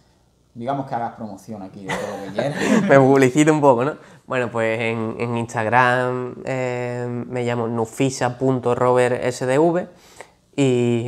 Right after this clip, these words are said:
Speaker 2: en YouTube, página web y tal, con que se ponga Nufisa, seguro que me encontráis. Y ya para tomar café o lo que sea, pues, o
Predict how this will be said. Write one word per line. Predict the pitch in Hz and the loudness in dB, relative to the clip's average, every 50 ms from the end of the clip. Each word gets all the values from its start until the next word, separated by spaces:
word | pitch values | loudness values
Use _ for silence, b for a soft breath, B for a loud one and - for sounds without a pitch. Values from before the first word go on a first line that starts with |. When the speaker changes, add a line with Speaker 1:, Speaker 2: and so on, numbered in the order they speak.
| 120 113 123 113 - - | -6 -6 -6 -8 -6 -4
Speaker 2:
en | - 131 127 120 117 117 117 113 113 113 | -2 0 0 0 0 -2 -2 -4 -4 -2
YouTube, | 117 117 117 117 117 120 127 127 127 123 123 123 123 120 120 120 120 120 120 | 0 0 0 0 0 0 0 2 2 2 2 2 2 0 0 -2 -4 -4 -4
página | - 117 117 127 120 113 | -4 -4 -4 -4 -4 -2
web | 120 123 117 117 117 | -2 0 -2 -2 -4
y | |
tal, | 110 - 120 123 | -4 -4 -4 -4
con | 120 120 117 110 | -4 -4 -4 -2
que | 113 110 107 107 104 104 104 | -2 -2 -2 -2 -4 -6 -8
se | - 113 107 | -8 -10 -8
ponga | - 107 110 110 113 117 113 117 117 117 | -6 -6 -6 -4 -2 0 2 2 0 0
Nufisa, | 117 110 107 107 - 120 120 120 - 135 135 135 B B B B B | -2 -6 -6 -6 -6 -6 -6 -4 -6 -6 -8 -10 B B B B B
seguro | _ - 123 123 120 117 117 113 | _ -8 -4 -2 0 0 0 0
que | 113 | -2
me | 113 113 | -2 -4
encontráis. | 110 107 110 113 - 110 104 101 - B B B B B B B B _ - | -4 -4 -6 -6 -4 -4 -6 -6 -8 B B B B B B B B _ -6
Y | 117 117 | -4 -2
ya | 113 117 117 117 117 | 0 2 2 2 4
para | 120 117 117 113 113 110 110 - | 2 4 4 4 4 2 2 0
tomar | 110 110 117 123 117 | -4 -2 -2 -2 -2
café | 117 127 120 - - - 131 127 123 | -2 -4 -4 -4 -6 -4 -2 -2 0
o | 120 | 0
lo | 120 113 | -2 -2
que | 110 | -4
sea, | 110 - 127 127 143 143 | -4 -4 -2 -2 -2 0
pues, | 139 127 120 117 110 107 110 113 113 | 0 0 0 0 0 -2 -4 -6 -6
o | 104 101 98 92 104 98 101 104 92 - | -8 -6 -6 -6 -6 -6 -6 -8 -8 -8